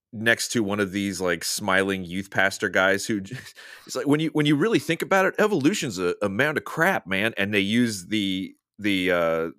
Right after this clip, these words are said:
the, I, example of opening a banana, uh, as a, as a re-, refutation of,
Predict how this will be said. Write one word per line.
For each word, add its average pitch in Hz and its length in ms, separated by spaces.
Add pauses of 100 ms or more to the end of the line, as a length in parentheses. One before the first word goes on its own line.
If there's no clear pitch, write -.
(120)
the, 82 140
I, 92 60 (160)
example 90 500
of 85 140 (100)
opening 92 360
a 82 60
banana, 80 580 (840)
uh, 87 220
as 90 200
a, 87 300
as 90 160
a 87 80
re-, 90 140 (100)
refutation 101 760
of, 76 160